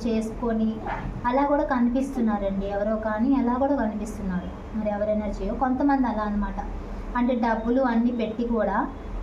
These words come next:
అన్నీ ఇచ్చి కూడా, ఆ, బాధపడే వాళ్ళు కూడా ఉన్నారనమాట. మీరే పెళ్లి బంధ-, అంటే ఎవరైతే మ్యారేజ్ చేసుకున్న వాళ్ళు ఉన్నారో మ్యారీడ్ కపుల్స్‌లో, మీ వల్ల మనీ లాభం ఎక్కువగా ఉంటుంది మీ పర్సన్‌కి, మీ వల్ల ఎక్కువ ఉండే ఛాన్సెస్ ఉంటాయి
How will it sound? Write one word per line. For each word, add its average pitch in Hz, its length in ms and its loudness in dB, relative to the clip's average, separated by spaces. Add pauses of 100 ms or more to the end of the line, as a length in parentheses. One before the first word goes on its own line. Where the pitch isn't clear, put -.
(120)
అన్నీ 247 240 6
ఇచ్చి 247 340 2
కూడా, 269 560 2 (300)
ఆ, 226 160 2
బాధపడే 220 540 2
వాళ్ళు 214 280 2
కూడా 220 240 4
ఉన్నారనమాట. 190 760 2 (1160)
మీరే 311 480 4
పెళ్లి 277 340 2
బంధ-, 269 280 4
అంటే 254 220 2
ఎవరైతే 277 440 2
మ్యారేజ్ 240 460 2
చేసుకున్న 226 440 2
వాళ్ళు 214 220 2
ఉన్నారో 208 320 2
మ్యారీడ్ 214 420 2
కపుల్స్‌లో, 185 640 0 (1500)
మీ 277 220 4
వల్ల 311 640 2
మనీ 247 280 4
లాభం 269 600 2
ఎక్కువగా 277 420 2
ఉంటుంది 208 360 0
మీ 196 160 -4
పర్సన్‌కి, 202 520 -2
మీ 254 280 4
వల్ల 294 240 4
ఎక్కువ 269 260 0
ఉండే 226 180 4
ఛాన్సెస్ 220 480 -2
ఉంటాయి 180 420 -4